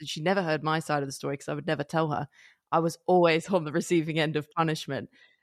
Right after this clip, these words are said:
And actually, one time it happened in secondary school and I never resolved the friendship with that girl because I felt so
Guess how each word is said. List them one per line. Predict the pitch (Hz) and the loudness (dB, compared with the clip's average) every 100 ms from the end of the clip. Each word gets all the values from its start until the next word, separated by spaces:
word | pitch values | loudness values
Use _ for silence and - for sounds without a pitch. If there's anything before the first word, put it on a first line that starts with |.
| _ | _
And | 170 180 | 0 0
actually, | 180 - 170 156 147 | 0 -2 -2 -2 0
one | 165 185 | 2 2
time | 208 190 151 | 2 -2 -2
it | |
happened | 165 170 170 156 | -2 -2 -2 -4
in | 151 | 0
secondary | 185 180 175 151 | 0 0 -2 -4
school | - 151 147 147 - | -6 -4 -4 -2 -2
and | 165 156 - _ - | -2 -4 -10 _ 2
I | 170 | 2
never | 165 175 165 165 | 4 2 2 0
resolved | 160 160 156 151 | 0 2 2 0
the | 156 | -4
friendship | - 156 151 - - | -2 -2 -2 -6 -6
with | 156 | -8
that | - - | -6 -4
girl | 156 151 147 | -2 -2 -2
because | 160 170 | -2 0
I | 170 | 0
felt | - 170 - | 2 0 4
so | 175 | 2